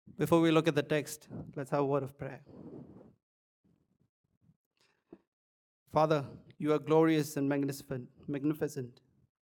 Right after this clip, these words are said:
worthy of all praise and worship and adoration. Lord, we thank you for your word. Please minister to us through your Spirit.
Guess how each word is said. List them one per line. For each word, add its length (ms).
worthy 280
of 140
all 380
praise 680
and 160
worship 500
and 140
adoration. 600
Lord, 300
we 340
thank 320
you 80
for 180
your 140
word. 400
Please 260
minister 380
to 160
us 380
through 140
your 160
Spirit. 500